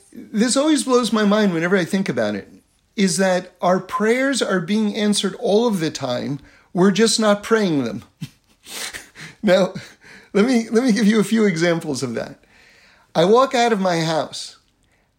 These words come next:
and there's my car. Now, that's the answer to a prayer. "Please, God,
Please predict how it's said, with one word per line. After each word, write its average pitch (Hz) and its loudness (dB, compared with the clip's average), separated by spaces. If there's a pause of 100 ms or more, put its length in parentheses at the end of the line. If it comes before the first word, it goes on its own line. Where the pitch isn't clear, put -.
(180)
and 196 4
there's 233 2
my 254 0
car. 311 -6 (1500)
Now, 240 2 (300)
that's 269 0
the 277 -2
answer 269 0
to 240 0
a 240 2
prayer. 285 -2
"Please, 302 0
God, 294 0